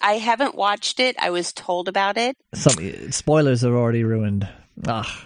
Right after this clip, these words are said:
Speaker 1: Yes, yes, yes. But, you know, to be honest with you, I think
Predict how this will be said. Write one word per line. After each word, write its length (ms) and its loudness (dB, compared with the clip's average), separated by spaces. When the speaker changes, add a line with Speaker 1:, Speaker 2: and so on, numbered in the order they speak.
Speaker 1:
Yes, 540 -2
yes, 640 -2
yes. 500 -2
But, 400 2
you 200 -2
know, 240 2
to 100 -6
be 140 0
honest 340 0
with 160 -2
you, 100 0
I 140 2
think 320 -2